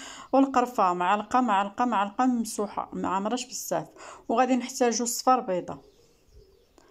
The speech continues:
هنايا غادي نضيف النواشف هما الاولين، كنخلطهم مزيان مع بعض،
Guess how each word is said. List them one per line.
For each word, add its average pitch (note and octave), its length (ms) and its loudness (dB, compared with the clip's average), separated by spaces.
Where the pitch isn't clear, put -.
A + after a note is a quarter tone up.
هنايا A3+ 400 4
غادي A#3 240 0
نضيف B3+ 320 -2
النواشف A3+ 680 -2
هما A3 140 -2
الاولين، A3 800 0
كنخلطهم G#3 680 -4
مزيان G3+ 380 -2
مع F3+ 220 -2
بعض، C#4 400 0